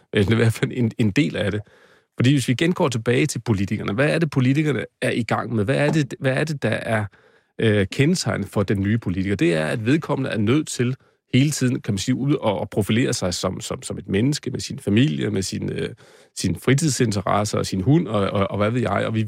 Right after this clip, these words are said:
vi har Facebook, og vi har Twitter, og vi får opdateringer af, af Margrethe Vestagers løbetur, og, og, og, og Pia Kjærsgaards middag med Dorte Kollo, og så videre hele tiden.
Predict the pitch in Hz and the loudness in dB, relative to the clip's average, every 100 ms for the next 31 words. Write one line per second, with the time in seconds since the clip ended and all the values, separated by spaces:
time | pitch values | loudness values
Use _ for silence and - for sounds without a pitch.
0 | 113 117 110 98 95 117 139 - 127 107 | -2 0 0 0 -2 -2 -2 -2 -4 -4
1 | 101 98 - 123 131 101 95 107 92 123 | -4 -4 0 0 0 -4 -2 0 0 -2
2 | 104 - 107 98 95 95 90 - - - | -4 -4 -2 -2 -2 -2 -2 -4 -20 -20
3 | - 101 92 90 92 - 95 85 104 127 | -6 0 2 2 0 0 -2 0 0 0
4 | 113 107 - 107 123 120 - 110 104 - | 0 -2 0 2 2 0 -2 0 0 -2
5 | 92 92 90 87 95 90 87 95 - - | -2 -2 0 0 0 -2 0 0 -2 -6
6 | 110 101 101 - 120 113 110 95 101 107 | -6 0 0 2 0 0 -2 2 2 2
7 | 113 101 95 95 98 - 101 120 120 101 | 0 0 0 -2 -2 -2 0 2 0 -2
8 | 107 120 113 131 131 131 113 | -2 0 2 0 0 -2 -2